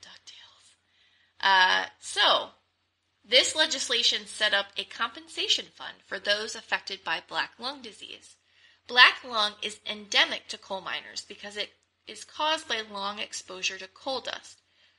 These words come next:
So, like, a normal person can't just get black lung. I mean, there have been some instances of, like, a minor form of it in, in people who have been in really highly polluted, uh,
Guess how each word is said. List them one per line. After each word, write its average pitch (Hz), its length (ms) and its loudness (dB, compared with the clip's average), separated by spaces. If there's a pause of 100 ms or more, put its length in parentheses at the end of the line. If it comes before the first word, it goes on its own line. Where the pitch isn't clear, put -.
So, 269 200 0
like, 262 380 6
a 277 80 4
normal 349 400 2
person 294 460 0
can't 233 260 4
just - 340 -8
get 208 320 8
black 190 340 4
lung. - 220 -8 (800)
I - 40 -12
mean, 220 140 -2
there 226 120 8
have 269 300 12
been 277 160 -6
some 240 260 2
instances 220 1000 -4
of, 202 200 -6
like, 185 440 0 (1080)
a 214 100 2
minor 214 480 8
form 214 360 -4
of 226 140 -6
it 226 220 2
in, 202 140 -4 (140)
in 196 240 -6 (200)
people 254 440 -4
who 226 180 -10
have 202 160 -12
been 202 160 -4
in 185 140 -4 (200)
really 208 480 -2
highly 202 800 -4 (120)
polluted, 196 600 -8 (240)
uh, 170 400 0